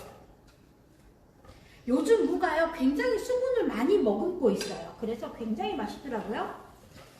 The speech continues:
그래서 볶아주세요. 여기에 저희 거 안에 소가소금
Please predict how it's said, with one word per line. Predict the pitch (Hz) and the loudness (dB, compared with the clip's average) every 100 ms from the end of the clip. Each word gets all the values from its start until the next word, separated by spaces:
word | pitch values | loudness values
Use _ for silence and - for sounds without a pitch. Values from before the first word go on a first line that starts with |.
| - | -4
그래서 | - - - - | -2 0 -4 -8
볶아주세요. | 190 - 233 196 - - - - - - - | -10 -4 -4 -4 -2 -4 -4 -14 -20 -20 -4
여기에 | 220 226 370 370 359 359 202 - - - - - | 0 0 0 -2 -2 -2 -4 -8 -16 -10 -8 -2
저희 | 240 - | -2 -2
거 | - | -4
안에 | 214 269 311 | -2 -2 -2
소가소금 | 480 494 440 370 - 403 240 185 | -2 -2 -2 -2 0 0 0 -4